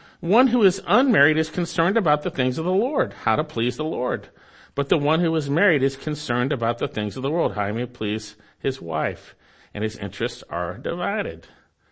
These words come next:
The reality is, if God has ordained that you're single, you have a special gift to serve him unhindered until he brings a spouse or if he doesn't. That's the reality. So we should not be discontent wherever we are at. We need to be content.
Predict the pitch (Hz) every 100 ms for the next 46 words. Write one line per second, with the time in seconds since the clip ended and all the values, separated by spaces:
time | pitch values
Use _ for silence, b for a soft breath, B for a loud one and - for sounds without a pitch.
0 | b b b b 156 151 156 139 156 254
1 | 285 185 165 143 - 123 135 165 262 202
2 | 175 185 160 - 240 180 147 190 160 151
3 | - - - 156 143 202 175 143 139 139
4 | - B B - 170 - 180 180 180 180
5 | 147 180 185 156 196 202 196 147 135 139
6 | 160 - 175 196 B B 196 147 143 214
7 | - 127 147 185 208 247 254 311 147 92
8 | - - _ b b b b b b b
9 | - 104 - 175 226 151 - 151 175 175
10 | 180 226 202 156 131 240 - - 214 190
11 | - - 247 143 139 - b b b b
12 | - 151 170 180 175 139 143 131 - 165
13 | 107 85 107 175 175 156 151 - 110 156
14 | 127 - -